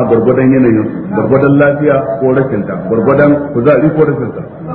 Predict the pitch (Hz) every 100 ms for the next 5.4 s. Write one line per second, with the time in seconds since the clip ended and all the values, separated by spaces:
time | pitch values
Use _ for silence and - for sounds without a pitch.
0 | - - 104 127 143 151 165 160 - 151
1 | 151 135 131 139 135 120 143 120 117 110
2 | 135 127 120 113 110 104 101 135 143 -
3 | 147 151 139 - - - 139 147 - 123
4 | 143 127 127 - _ _ _ 131 - 143
5 | 127 127 123 113